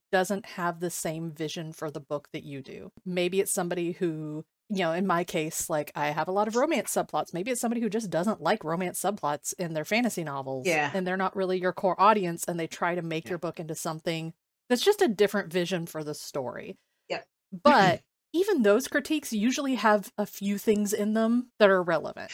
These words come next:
Speaker 1: <laughs>
Speaker 2: And if you have a concern that that might be a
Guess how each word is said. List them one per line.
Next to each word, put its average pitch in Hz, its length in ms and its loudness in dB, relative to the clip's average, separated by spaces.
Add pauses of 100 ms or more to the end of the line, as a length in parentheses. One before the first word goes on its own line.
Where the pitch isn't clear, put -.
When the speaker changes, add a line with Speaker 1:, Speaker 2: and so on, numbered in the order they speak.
(180)
Speaker 1:
<laughs> 330 100 0
Speaker 2:
And 294 340 8
if 302 160 6
you 339 200 6
have 220 320 6
a 226 40 -2
concern 165 520 -4
that 156 160 -4
that 143 180 0
might 147 260 -2
be 143 460 2 (100)
a 143 120 0